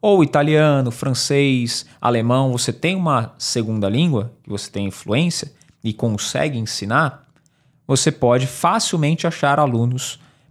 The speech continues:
pra você poder ter uma renda extra. Então essas são quinze opções aí de você fazer renda extra, listadas ali no site do B T G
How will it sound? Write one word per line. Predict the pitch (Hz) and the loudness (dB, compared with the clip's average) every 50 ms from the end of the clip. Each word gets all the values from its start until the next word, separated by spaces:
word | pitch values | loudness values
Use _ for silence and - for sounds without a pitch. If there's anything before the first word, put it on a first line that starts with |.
| _ - | _ -6
pra | - 117 117 | -2 0 0
você | 113 - - 117 | 0 0 -2 -4
poder | - - 120 110 101 104 110 117 - - | -2 0 0 2 2 2 0 0 -2 -2
ter | 113 104 | -2 0
uma | 104 110 113 113 | 0 2 0 0
renda | 107 101 104 104 104 117 139 123 | 0 0 0 0 2 2 2 0
extra. | 101 104 107 - - - - _ _ _ _ _ _ _ | 0 -2 -6 -10 -14 -14 -16 _ _ _ _ _ _ _
Então | - 135 156 | 2 2 2
essas | 170 165 190 170 | 2 2 0 -2
são | - 202 185 180 170 | 0 2 2 2 2
quinze | - - 175 180 190 180 165 170 180 185 - - _ _ - | 2 2 2 2 2 2 0 -2 -4 -6 -8 -16 _ _ -2
opções | 151 147 147 - - - 135 143 143 143 127 | -2 -2 0 0 0 2 4 4 4 4 4
aí | 127 131 135 | 4 4 2
de | 135 | 2
você | 135 147 143 - 143 | 0 -2 -2 -2 -2
fazer | - 143 131 127 127 123 | 0 0 0 2 4 4
renda | 120 120 123 147 151 127 | 4 4 4 4 4 4
extra, | 113 117 127 147 - - 156 - - _ _ _ _ _ _ _ _ _ _ - | 4 4 4 2 0 -4 -6 -6 -8 _ _ _ _ _ _ _ _ _ _ -4
listadas | 113 113 - - - 110 113 107 110 107 101 | -2 -2 0 0 0 0 0 2 0 0 0
ali | 113 107 107 | 2 2 2
no | 113 110 | 0 0
site | - - 107 104 107 - - | 0 0 0 0 0 0 0
do | 123 117 | 2 2
B | 120 123 117 | 2 2 0
T | 120 - 113 107 | 0 0 0 0
G | 101 104 98 95 113 147 151 - | 0 0 0 2 0 0 0 -4